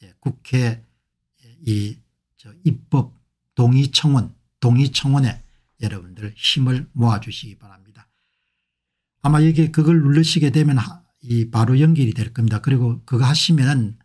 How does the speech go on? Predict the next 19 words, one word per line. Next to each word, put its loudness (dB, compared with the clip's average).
또 -6
게시판, -2
공병호 2
티비의 -6
게시판에 -2
가면 -6
링크가 0
바로 -4
있으니까 -12
링크를 0
누르게 0
되면 -8
또 -20
아마 -20
여러분들이 -10
기-, -6
그렇게 -12
쉽게 -6
아마 -14